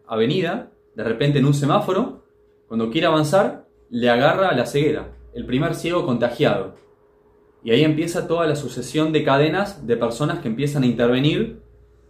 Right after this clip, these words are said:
y hechos paralelos de personas que no se conocen y a la vez les empieza a afectar la ceguera. El autor describe de cómo empieza la ceguera en cada personaje.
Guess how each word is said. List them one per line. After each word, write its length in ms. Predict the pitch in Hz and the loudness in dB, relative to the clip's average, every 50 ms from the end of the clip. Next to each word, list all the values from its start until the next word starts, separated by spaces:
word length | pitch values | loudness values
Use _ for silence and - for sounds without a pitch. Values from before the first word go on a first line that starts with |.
| _ _ _ _ _ _ - - _ _ | _ _ _ _ _ _ -20 -20 _ _
y 320 | - 117 113 113 - - 139 | -6 -2 -2 -2 0 2 2
hechos 380 | 151 151 147 - 151 143 143 | 2 2 4 2 2 2 0
paralelos 640 | - - - 120 117 120 123 135 139 147 165 175 160 | -2 -2 0 4 4 6 6 6 6 4 4 2 2
de 80 | 135 - | 0 -2
personas 380 | 120 113 - 143 139 143 143 | -2 -4 -2 -2 0 0 0
que 80 | 135 127 | 0 0
no 80 | 139 | -2
se 120 | 143 - - | -2 -2 -2
conocen 400 | 143 143 147 175 196 - 240 220 | -2 0 0 0 0 -2 -2 0
y 40 | 175 | 2
a 40 | |
la 120 | 127 113 113 | 2 4 4
vez 320 | 120 156 190 185 - - | 4 2 0 -2 -6 -10
les 160 | - 113 - | -12 -10 -6
empieza 320 | 127 113 113 135 139 - 147 | -6 -4 -4 -4 -4 -4 -4
a 20 | |
afectar 320 | - - 113 - - 143 143 | -4 -4 -4 0 2 2 2
la 120 | 139 123 | 2 0
ceguera. 500 | - 131 120 131 139 120 - - - 104 | 0 2 2 4 4 4 2 -2 -6 -8
El 100 | 107 104 | -6 -4
autor 400 | 107 107 - - 131 - - 117 | -4 -4 -4 -4 -4 -4 -4 -6
describe 480 | 123 120 117 - - 135 143 156 170 175 | -6 -8 -8 -6 -4 -2 0 0 2 2
de 160 | 151 123 - | 2 2 4
cómo 220 | 151 151 165 165 | 4 4 4 2
empieza 340 | 143 139 143 156 156 - 160 | 0 0 0 -2 -2 -2 -2
la 100 | 139 123 | -2 -2
ceguera 300 | - - 120 123 143 143 | -2 -2 0 0 0 0
en 120 | 127 117 | 0 0
cada 220 | 107 139 139 135 - | -2 0 -2 0 -2
personaje. 540 | 120 107 - 120 117 110 104 - - - | -4 -4 -4 -4 -4 -4 -4 -6 -10 -18